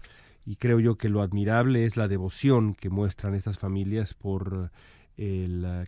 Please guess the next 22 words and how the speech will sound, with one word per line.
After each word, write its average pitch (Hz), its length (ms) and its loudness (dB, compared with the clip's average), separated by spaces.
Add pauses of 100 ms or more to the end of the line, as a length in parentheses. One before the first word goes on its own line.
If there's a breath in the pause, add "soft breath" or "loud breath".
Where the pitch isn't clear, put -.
creer 123 360 4
en 117 120 4
un 117 160 2
ideal 117 720 2
de 95 420 -6
defensa 120 560 0
de 107 80 0
valores, 117 680 2
eh, 98 100 -4
superiores, 113 760 0
de 104 80 -2
valores 101 340 -2
nacionales, 117 800 0 (460 loud breath)
que 107 400 0
implican 123 580 2
en 101 140 2
muchísimas 113 800 4
ocasiones 110 500 -4
el 104 100 -4
sacrificio 110 720 -2
personal, 110 760 0 (560 loud breath)
eh, 98 460 -2